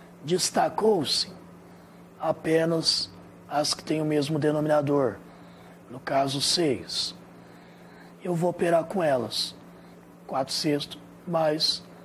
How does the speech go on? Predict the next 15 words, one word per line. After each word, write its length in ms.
três 300
meio. 340
Soma 600
os 140
numeradores, 1000
número 400
de 100
cima, 520
quatro 320
mais 300
três, 540
sete. 760
Denominador 840
continua 440
igual. 400